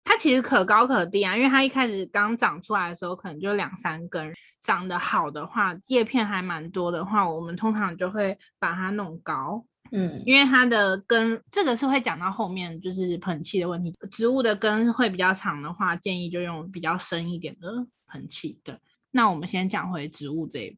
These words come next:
Speaker 1: 这边。那如果说它叶子长得比较多的时候，通常我们就会换盆。随着它的越长越大，那个叶子会慢慢的有裂纹产生，然后会有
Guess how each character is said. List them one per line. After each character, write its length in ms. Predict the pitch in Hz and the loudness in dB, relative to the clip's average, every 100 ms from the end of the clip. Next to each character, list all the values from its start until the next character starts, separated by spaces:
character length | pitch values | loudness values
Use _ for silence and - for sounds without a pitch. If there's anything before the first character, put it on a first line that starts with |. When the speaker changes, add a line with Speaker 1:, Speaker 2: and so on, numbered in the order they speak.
| _ | _
Speaker 1:
这 100 | 175 | -10
边。 280 | 139 113 151 | -8 -10 -6
那 260 | 226 233 233 - - | 0 0 0 -6 -4
如 120 | 262 | 2
果 160 | 277 240 | 4 4
说 240 | - 233 | 4 2
它 260 | 233 226 226 - - | 4 2 2 -4 -2
叶 180 | 285 | 0
子 160 | 220 202 | 0 -2
长 180 | 190 170 | -4 -4
得 60 | |
比 80 | 165 | -2
较 120 | 185 | 0
多 160 | 196 190 | 0 0
的 60 | 165 | -2
时 80 | |
候， 60 | 180 | -4
通 180 | 190 196 | -4 -4
常 120 | 190 | -4
我 40 | |
们 100 | 135 | -6
就 80 | 165 | -6
会 80 | 165 | -4
换 300 | 175 185 131 | 0 -2 -2
盆。 200 | - - 196 220 _ _ - | -8 -10 -10 -12 _ _ -12
随 300 | - 220 214 | 0 2 4
着 240 | 247 220 | 2 2
它 260 | 208 208 208 | 2 0 0
的 520 | 214 185 170 156 - _ | -2 -6 -6 -10 -14 _
越 160 | 254 233 | 2 4
长 260 | 196 147 | 2 0
越 160 | 190 190 | -2 -2
大， 360 | 190 185 139 185 | -2 -4 -4 -4
那 100 | 214 | -2
个 80 | |
叶 240 | 190 202 175 | 0 0 -2
子 200 | 170 165 | -4 -8
会 280 | 202 185 175 | -4 -2 -2
慢 200 | 202 202 | 0 0
慢 240 | 196 175 | 0 -2
的 340 | 156 143 135 233 - - - | -6 -6 -8 -12 -18 -18 -8
有 400 | 196 160 139 117 110 | -6 -4 -6 -10 -2
裂 200 | 277 220 | 4 4
纹 300 | 180 156 156 | 4 -2 -4
产 320 | 175 - - | -8 -10 -12
生， 340 | - - 160 160 | -12 -10 -10 -6
然 120 | 170 | -2
后 80 | 185 | -2
会 120 | 233 | 0
有 180 | 202 151 | -2 -2